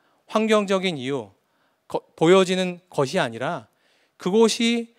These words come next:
하나님 함께 하시는 곳이면 우리에게는 가장 좋은 곳이다 고백할 수 있는 그런 은혜가 있게 되기를 축복합니다. 한 번은 휴가를 보내기 위해서 아이들에게 평소 아이들과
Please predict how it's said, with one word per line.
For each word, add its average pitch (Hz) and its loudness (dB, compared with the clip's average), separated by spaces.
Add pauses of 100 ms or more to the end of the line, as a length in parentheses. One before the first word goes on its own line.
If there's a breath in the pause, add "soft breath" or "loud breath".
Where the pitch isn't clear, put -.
(120)
하나님 254 0
함께 254 -4
하시는 226 -4
곳이면 151 -8 (460)
우리에게는 208 2
가장 233 -2
좋은 170 -4
곳이다 135 -8 (220)
고백할 170 4
수 - -8
있는 147 -2 (300 soft breath)
그런 175 6
은혜가 160 4
있게 143 -2
되기를 139 0
축복합니다. 160 -6 (420 soft breath)
한 180 0
번은 170 6
휴가를 190 2
보내기 151 -4
위해서 127 -6 (1080 soft breath)
아이들에게 135 -2 (460)
평소 196 0
아이들과 160 2